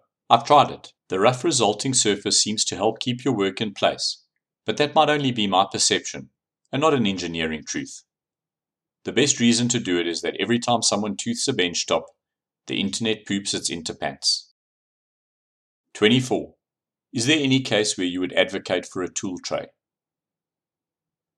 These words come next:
Yes, when the tool tray is a box with a lid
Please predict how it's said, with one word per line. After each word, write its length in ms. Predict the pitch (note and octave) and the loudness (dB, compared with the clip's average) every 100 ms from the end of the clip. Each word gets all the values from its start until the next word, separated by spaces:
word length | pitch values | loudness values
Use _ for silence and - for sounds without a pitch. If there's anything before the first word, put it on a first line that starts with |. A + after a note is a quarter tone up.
| - | 0
Yes, 560 | F#2+ A#2 - - - _ | 2 2 0 -4 -10 _
when 140 | G2 | -8
the 100 | F#2 | -8
tool 240 | F#2+ C#3 C#3+ | -6 -4 -4
tray 260 | C3 B2+ | 0 2
is 140 | B2+ B2 | 2 0
a 60 | |
box 380 | B2 F#2+ F#2+ - | 2 2 2 0
with 160 | G2+ - | -8 -2
a 40 | A2+ | -2
lid 300 | E2 D2+ | -2 -6